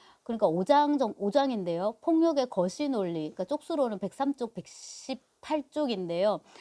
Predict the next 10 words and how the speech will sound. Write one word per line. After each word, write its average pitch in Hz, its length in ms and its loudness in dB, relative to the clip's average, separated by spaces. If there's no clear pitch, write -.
그 285 140 2
부분을 285 440 0
보면은, 208 840 -2
어, 180 100 -6
여기서부터 196 460 -4
이제 165 140 -6
시작을 208 420 -4
하는데, 214 420 -4
백삼 208 400 -10
쪽부터 247 540 -10